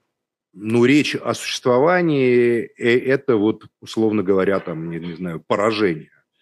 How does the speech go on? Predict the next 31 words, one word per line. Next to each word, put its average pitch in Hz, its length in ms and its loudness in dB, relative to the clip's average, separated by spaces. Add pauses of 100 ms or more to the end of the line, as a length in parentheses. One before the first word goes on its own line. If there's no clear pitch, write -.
(320)
Когда 104 280 0
начнутся 117 560 0
удары 107 480 2
внезапные 98 540 0
ракетные, 95 580 -2
там, 98 300 -2
натовские – 90 600 -6 (380)
полетят 113 480 0
тысячи 104 340 -4
крылатых 107 500 2
ракет, 110 380 0
которые 101 320 0
будут 110 280 -2
поражать 107 440 2
командные 110 580 0
центры, 101 480 -2
инфраструктурные 98 880 -2
центры 92 540 -4 (420)
России, 196 480 -2
например. 85 540 -4 (260)
Вот - 120 -12
это 170 160 4
тогда 127 320 2
будет 120 260 0
момент 117 360 2
для 110 120 2
применения 110 480 0
стратегического 98 680 -6
я-, 104 100 0
я-, 104 140 -4
я-, 113 560 -6